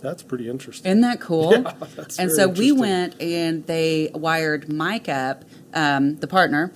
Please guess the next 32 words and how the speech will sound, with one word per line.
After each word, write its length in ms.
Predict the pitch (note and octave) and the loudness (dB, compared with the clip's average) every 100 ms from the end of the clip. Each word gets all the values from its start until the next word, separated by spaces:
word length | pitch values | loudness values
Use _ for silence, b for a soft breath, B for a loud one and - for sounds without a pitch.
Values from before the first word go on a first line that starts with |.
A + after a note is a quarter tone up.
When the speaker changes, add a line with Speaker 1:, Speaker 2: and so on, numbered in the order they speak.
| B | B
Speaker 1:
Mm-hmm. 240 | A2 A#2+ | -14 -2
Speaker 2:
and 360 | D#3+ D#3+ D#3 D#3 | 2 4 4 2
not 180 | F3+ G3 | 2 2
surprisingly, 920 | F#3 F#3+ E3+ E3+ F3 D#3+ D3+ D3+ - B - | 0 4 4 4 2 4 4 4 -2 B -10
because 300 | D#3 F3 D#3 | -6 -6 -4
he 100 | F3+ | -2
is 160 | G3+ G#3 | -2 0
so 140 | G3+ | -2
realistic 720 | E3 E3 D3 D3 F#3 - D3+ | -2 -2 0 -2 -2 -4 -6
and 100 | D3 | -4
he 180 | D3 D3+ | -2 -2
is 160 | E3 D#3+ | -2 -4
so 600 | - E3 D3+ C#3+ C3+ - - - | -4 0 0 0 -4 -10 -20 -6
even 280 | F#3 F3+ D#3 | -2 0 0
killed, 640 | - - C4+ F#3 C3 C3 B A#2+ | -4 -2 0 2 0 -6 B -16
Speaker 1:
Mm-hmm. 200 | A2 A2+ | -12 -8
Speaker 2:
he, 140 | G3+ | -6
he's 200 | F#3+ G3 | -4 -4
not 200 | G3 F#3 | 0 -2
responding. 680 | D#3 - - E3 A3+ E3+ C3 D#3 | -2 -4 -2 0 2 2 0 -2
And 180 | E3 | -2
sh-, 160 | D#3 - | -2 -6
we, 240 | F3+ D#3+ - | -6 -8 -8
she 120 | - | -8
was 80 | F3 | -4
Speaker 1:
Yeah. 80 | C3 | 0
Speaker 2:
showing 120 | F#3+ | 0
him 80 | E3 | 0
scary 280 | - F#3 F3 | -2 -4 -2
movies. 600 | E3 A#3+ F#3 C#3+ E3+ - | 2 4 4 0 0 2
<laughs> 40 | |
Speaker 1:
<laughs> 20 | G3+ | 2